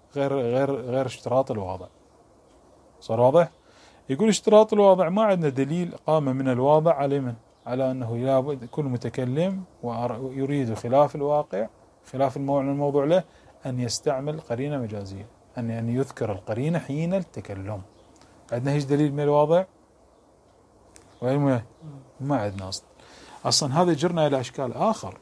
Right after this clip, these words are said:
Speaker 1: هذا المطلب. هل المجازات موضوعة لو ما موضوعة؟ فتحنا المطلب في الحقيقة والمجاز. هل المجاز موضوع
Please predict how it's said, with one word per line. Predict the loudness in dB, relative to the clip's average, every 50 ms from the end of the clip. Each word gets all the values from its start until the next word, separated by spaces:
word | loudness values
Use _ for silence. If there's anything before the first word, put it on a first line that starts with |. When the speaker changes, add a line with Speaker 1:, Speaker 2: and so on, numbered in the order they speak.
| -20 -14 -10
Speaker 1:
هذا | -10 -8 -8 -8
المطلب. | -10 -10 -12 -14 -16 -18 -20 -20 _ _ _ _ _ _ _ _ _ -20 -20 -20 -20 -20 -14 -4 2
هل | 4 4 4 4
المجازات | 2 -2 -4 -4 -4 -2 -2 -2 -2 -2 -4 -4 -6
موضوعة | -8 -10 -8 -8 -6 -6 -6 -4 -6
لو | -6 -6
ما | -8 -8 -8
موضوعة؟ | -8 -8 -10 -10 -12 -16 -18 -20 -20 -20 -20 _ _ _ -20 _ _ -20 -20 _ _ _ _ _ -20 -20 _ _ -20 -20 -20 -20 -20 _ _ _ _ -20
فتحنا | -16 -10 -10 -6 -4 -2 0
المطلب | 0 0 -2 -4 -4 -6 -8
في | -6 -6 -8
الحقيقة | -8 -8 -8 -8 -8 -8 -8 -8
والمجاز. | -8 -8 -6 -6 -2 -2 -2 -4 -4 -10 -16 -20 _ _ _ _ -20 -20 -20 -20 -20 _ _
هل | -2 4 6 8
المجاز | 8 8 6 2 0 2 2 2 2 2
موضوع | 0 0 2 2 4 4 6 6 6 6 6 4 4